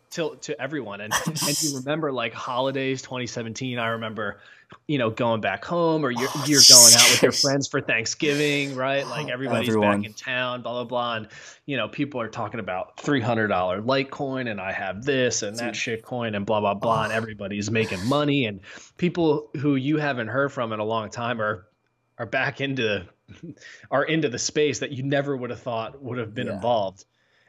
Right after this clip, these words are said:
Speaker 1: And, uh, it, I mean, it literally turns on a dime like that. And you and I will both need to really keep our eyes out for when that
Speaker 2: Happens again.
Speaker 1: happens again,
Speaker 2: Yeah.
Speaker 1: because, uh, that's a good warning
Speaker 2: That's a very
Speaker 1: sign.
Speaker 2: good warning <laughs> sign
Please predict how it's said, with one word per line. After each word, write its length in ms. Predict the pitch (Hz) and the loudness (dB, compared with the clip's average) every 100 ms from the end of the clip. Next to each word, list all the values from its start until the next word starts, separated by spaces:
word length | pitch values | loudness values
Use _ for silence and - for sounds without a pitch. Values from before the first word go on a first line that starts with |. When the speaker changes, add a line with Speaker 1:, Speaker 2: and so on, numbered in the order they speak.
| - | -6
Speaker 1:
And, 320 | 110 113 110 | -2 -2 0
uh, 380 | 107 98 98 101 107 _ - | 0 0 -2 -4 -8 _ -4
it, 160 | 151 151 | -4 -2
I 80 | 147 | 0
mean, 260 | 156 156 170 | 2 2 2
it 120 | 175 160 | 0 2
literally 460 | 147 165 170 127 | 0 0 0 -2
turns 320 | - 135 131 123 | -4 -8 -6 -6
on 80 | |
a 40 | 104 | -4
dime 460 | 110 113 98 90 | -4 -4 -6 -6
like 260 | 110 110 101 | -2 0 0
that. 300 | 110 101 82 - 143 - _ - | -2 -2 -6 -14 -16 -16 _ -4
And 540 | 123 113 110 113 104 104 _ _ _ _ _ _ _ _ _ _ _ _ | 0 0 0 -4 -8 -16 _ _ _ _ _ _ _ _ _ _ _ _
you 200 | - 160 | 0 2
and 80 | 151 | 2
I 80 | 135 | 0
will 100 | 127 | -2
both 260 | 113 131 127 | -2 -4 -4
need 120 | 120 | -8
to 80 | 117 | -6
really 260 | 123 117 | -4 -6
keep 240 | 113 127 110 | -6 -4 -2
our 140 | 113 | 0
eyes 280 | 110 117 107 | 0 -2 -2
out 200 | 104 - | -4 -4
for 200 | 135 107 | -6 -6
when 460 | 101 113 117 113 | -6 -2 -2 -2
that 380 | 110 104 104 - | -2 0 -2 -4
Speaker 2:
Happens 360 | - 101 95 - | -4 -4 -4 -4
again. 140 | 120 | -4
Speaker 1:
happens 220 | 98 98 101 | -4 -10 -12
again, 380 | 95 107 95 101 | -6 -6 -6 -6
Speaker 2:
Yeah. 60 | |
Speaker 1:
because, 320 | 156 - 175 147 | -2 0 0 -2
uh, 40 | - - _ - | -10 -16 _ -8
that's 340 | 156 156 - | -2 -2 -4
a 60 | 147 | -8
good 260 | 143 139 | -4 -4
warning 140 | 120 110 | -4 -4
Speaker 2:
That's 300 | - 104 107 | -2 -2 0
a 40 | |
very 220 | 107 104 | 2 0
Speaker 1:
sign. 100 | 104 | -2
Speaker 2:
good 80 | 98 | -6
warning 360 | 95 98 95 98 | -6 -6 -4 -2
<laughs> 0 | |
sign 380 | - - 98 | -2 -4 -10